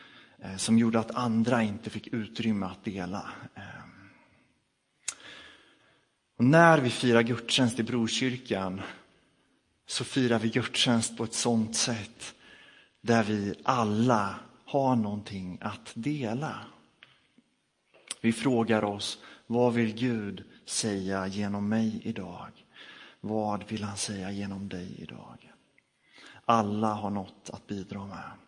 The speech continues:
Och så förra predikan så, så, eh, förra söndagen så predikade Sara om, eh,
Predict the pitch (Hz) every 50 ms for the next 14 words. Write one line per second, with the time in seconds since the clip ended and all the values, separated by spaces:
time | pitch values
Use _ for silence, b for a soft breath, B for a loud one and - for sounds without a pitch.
0 | _ _ _ _ _ _ _ _ _ _ _ _ _ _ _ _ B B B B
1 | B B B - 139 - 151 147 - 170 156 156 156 151 156 147 135 143 143 143
2 | 135 - - 123 117 113 113 - 117 110 107 104 B B B B B B B -
3 | - 120 113 - 143 135 127 - 147 131 127 127 - 156 156 151 127 113 113 -
4 | 110 - 131 123 120 123 117 120 127 117 120 120 - - 170 156 147 123 113 117
5 | 120 147 156 123 101 101 95 B B B B B B B - 117 117 110 110 110
6 | 110 107 107 104